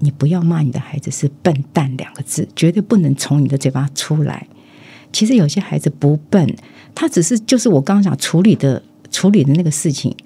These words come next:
他一直去当纠结，那个并不是笨蛋啊。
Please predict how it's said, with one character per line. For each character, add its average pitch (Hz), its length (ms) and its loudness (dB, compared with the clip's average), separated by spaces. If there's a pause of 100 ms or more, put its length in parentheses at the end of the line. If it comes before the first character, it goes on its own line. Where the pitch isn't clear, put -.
(320)
他 - 140 -12
一 269 100 0
直 196 100 -6
去 - 120 -8
当 202 220 0
纠 180 140 -2
结， 180 100 -2
那 294 140 2
个 226 240 2
并 240 140 4
不 160 80 -2
是 160 100 -2
笨 160 220 0
蛋 127 260 -2
啊。 71 120 -12